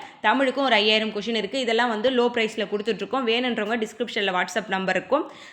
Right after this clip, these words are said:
அதுல வந்து பாத்தீங்கன்னா மெசேஜ் பண்ணி கேட்டுட்டு பிரைஸ் டீடெயில் நீங்க வாங்கிக்கலாம், எந்த பி டி எஃப் வேணாலும். இப்போ முதல் வினா பார்க்கலாம். ஒலி வேறுபாடு அறிந்து சரியான பொருளை எழுதுக. ஆறு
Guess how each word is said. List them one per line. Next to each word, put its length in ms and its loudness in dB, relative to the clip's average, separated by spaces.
அதுல 300 4
வந்து 180 -2
பாத்தீங்கன்னா 360 -2
மெசேஜ் 340 -4
பண்ணி 260 -2
கேட்டுட்டு 460 0
பிரைஸ் 240 0
டீடெயில் 320 -2
நீங்க 240 -4
வாங்கிக்கலாம், 480 -2
எந்த 180 -2
பி 80 -2
டி 80 0
எஃப் 120 -8
வேணாலும். 360 0
இப்போ 280 4
முதல் 260 4
வினா 160 4
பார்க்கலாம். 480 4
ஒலி 260 8
வேறுபாடு 460 6
அறிந்து 260 -2
சரியான 480 2
பொருளை 300 0
எழுதுக. 400 2
ஆறு 340 6